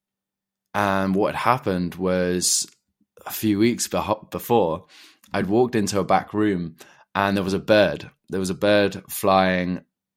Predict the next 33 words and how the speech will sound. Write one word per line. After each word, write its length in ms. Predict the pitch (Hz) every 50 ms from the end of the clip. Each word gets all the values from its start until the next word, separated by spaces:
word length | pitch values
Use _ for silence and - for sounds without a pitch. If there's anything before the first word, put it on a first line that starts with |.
| _ _ -
in 160 | 107 107 101
the 80 | 98
house. 320 | 87 87 87 80 78 82 -
Somehow 440 | - 113 104 95 104 104 98 95 85
it 100 | 76 92
had 120 | 87 80
got 220 | - 80 - 64
in. 200 | 71 69 78 80 - _ _ _ _ _ _ _ _ _ _ -
So 360 | - - 120 110 107 104 101
what 200 | 101 117 - 104
we'd 180 | 107 101 92
done 240 | 92 120 113 110 101
is 180 | 95 90 92 -
we'd 160 | 101 92 - -
opened 320 | 104 117 131 139 123 98 98
a 40 |
door 280 | 85 80 104 98 95 85
that 80 | 85 78
we 100 | 87 87
never 320 | 92 95 101 107 98 104
usually 440 | 101 98 98 95 87 80 85 85 80
open 520 | 90 98 95 95 - 78 - 78 87 92 _ _ _ _ _ -
to 100 | - 104
let 180 | - 104 - -
the 80 | 92
bird 220 | 90 95 90 87 92
out. 240 | 107 95 - - - _ _ _ _ _ _ _ _ _ _ _ _ _ _ _ _ -
And 120 | 98 107 113
in 120 | 120 120
that 220 | 113 101 90 -
process, 560 | - - 123 123 120 - - 95 87 85 - -
we'd 180 | 87 104 -
forgotten 880 | - - 85 80 - - 113 113 104 - - 92 80 82 95 113 120